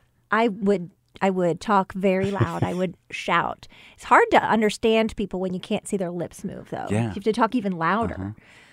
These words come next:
Speaker 1: Uh, but I did have some friends travel to Florida for a conference a couple weeks ago, and three of the five coworkers, um, all got sick.
Speaker 2: That's a big deal. I mean, I haven't been sick all year.
Speaker 1: Me neither.
Speaker 2: But I
Speaker 1: That's us
Speaker 2: traveled.
Speaker 1: knocking on wood.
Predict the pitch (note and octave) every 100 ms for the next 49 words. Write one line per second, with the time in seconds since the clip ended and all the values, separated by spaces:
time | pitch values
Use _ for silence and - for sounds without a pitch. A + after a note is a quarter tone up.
0 | _ F#3+ F#3+ F#3+ A3 A#3 C#4+ D4+ C4 A#3+
1 | G#3 F#3+ F#3+ - F#3 F#3 F3+ - F3+ F3+
2 | G3 F3 - G3+ G3+ F#3 F#3+ G3 F#3+ G3
3 | - G#3+ F3+ E3+ - G3 F#3 G#3+ A#3 C4+
4 | A#3+ F#3 F#3+ F#3 F3+ G3 - F3 F3+ F3+
5 | G3+ G3+ - - _ _ _ _ F3+ E3+
6 | E3 - G3+ G#3+ G#3 - - - - -
7 | _ _ _ _ _ B2 - D3+ C#3+ C3
8 | G2+ G2+ G#2+ C#3 F3+ B2 F#2+ - G2 -
9 | F#2+ G2+ F#2 D2+ E2+ - _ _ _ _
10 | G#3+ G3+ F#3 D#3+ - - - C3 A2+ G#2
11 | - F#2 - A#2 F#3+ B2+ B2+ F#3 G3 G3
12 | F#3 F#3 F3+ F3+